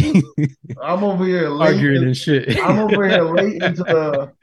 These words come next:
Speaker 2: late into the indulgent game. I'm over here trying to be a, a, a,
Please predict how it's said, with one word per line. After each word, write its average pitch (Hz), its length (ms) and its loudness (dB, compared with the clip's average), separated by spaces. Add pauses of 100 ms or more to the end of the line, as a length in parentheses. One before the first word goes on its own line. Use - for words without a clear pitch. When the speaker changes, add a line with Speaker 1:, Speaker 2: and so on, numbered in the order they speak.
(380)
Speaker 2:
late 190 360 -2
into 175 260 -4
the 165 80 -4
indulgent 151 600 -2
game. 131 340 -8
I'm 160 160 -4
over 160 120 -4
here 156 60 -4
trying 147 220 -2
to 139 100 -4
be 139 220 -4
a, 120 60 -8
a, 127 640 -2
a, 117 80 -10